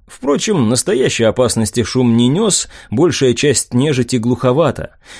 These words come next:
Но вот вазу жалко, бесследно это для неё не прошло.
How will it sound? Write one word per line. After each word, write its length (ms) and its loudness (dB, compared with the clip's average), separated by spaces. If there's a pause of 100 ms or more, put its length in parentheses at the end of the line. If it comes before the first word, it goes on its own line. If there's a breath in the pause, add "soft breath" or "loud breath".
Но 120 0
вот 180 0
вазу 440 2
жалко, 640 0
бесследно 720 0
это 200 0
для 160 0
неё 500 2
не 180 -2
прошло. 560 -2